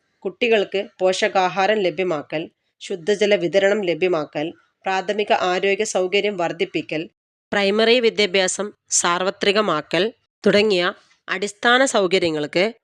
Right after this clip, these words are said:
ഒൻപതാം പഞ്ചവത്സര പദ്ധതി പ്രാധാന്യം നൽകി. സമ്പൂർണ്ണ ഗ്രാമീൺ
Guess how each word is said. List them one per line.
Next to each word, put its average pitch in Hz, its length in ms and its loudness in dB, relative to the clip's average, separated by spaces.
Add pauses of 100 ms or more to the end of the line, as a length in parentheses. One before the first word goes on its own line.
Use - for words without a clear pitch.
(160)
ഒൻപതാം 180 460 2
പഞ്ചവത്സര 175 560 -2
പദ്ധതി 165 440 -2
പ്രാധാന്യം 160 640 -2
നൽകി. 147 340 -6 (840)
സമ്പൂർണ്ണ 220 640 2
ഗ്രാമീൺ 202 540 0